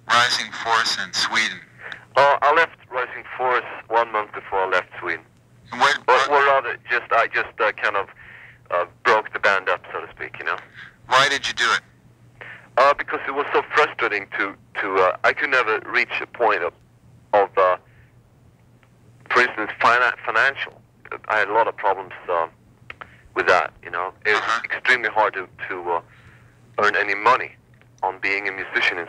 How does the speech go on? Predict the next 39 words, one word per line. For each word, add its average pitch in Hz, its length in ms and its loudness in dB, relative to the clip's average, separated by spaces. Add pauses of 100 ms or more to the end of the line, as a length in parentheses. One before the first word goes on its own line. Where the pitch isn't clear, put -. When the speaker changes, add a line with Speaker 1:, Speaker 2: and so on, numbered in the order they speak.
Speaker 2:
Sweden. 101 260 2 (420)
First 131 240 2
of 113 80 -2
all, 101 280 4 (260)
you, 104 100 -4 (180)
you 101 100 -4 (100)
almost 107 240 0
have 113 400 2 (160)
to 80 180 -10 (560)
play 90 400 2 (680)
a - 40 -4 (120)
certain 110 180 2
kind 98 200 0
of 92 80 -2
music, 90 360 -8
and 92 100 -2
I 98 80 2
didn't. 92 260 -6 (480)
And 98 100 -4
you 101 60 -2
have 107 220 4
to 98 80 -10 (100)
sing 104 140 -2
in 95 180 -10
Swedish, 87 360 -6
and 90 100 -4
I 90 40 0
didn't. - 340 -8 (720)
So 113 80 4
the 104 100 2
closest - 500 0
thing 123 180 2
that 101 100 0
happened 107 420 -2 (280)
to, 110 200 -2
ed-, 117 160 2 (200)
you 113 80 -4
know, 92 260 0
was 95 160 -4